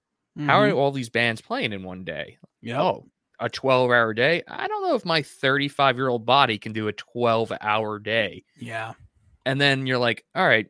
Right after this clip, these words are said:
Speaker 1: Vegas, you know, October, it could still be very hot." And
Speaker 2: Yeah.
Speaker 1: <laughs> like,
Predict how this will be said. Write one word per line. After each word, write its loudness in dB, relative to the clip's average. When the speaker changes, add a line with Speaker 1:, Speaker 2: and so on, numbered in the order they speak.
Speaker 1:
Vegas, 0
you -6
know, -4
October, 0
it -6
could -6
still -2
be -2
very 2
hot." -2
And -8
Speaker 2:
Yeah. 0
Speaker 1:
<laughs> -14
like, 2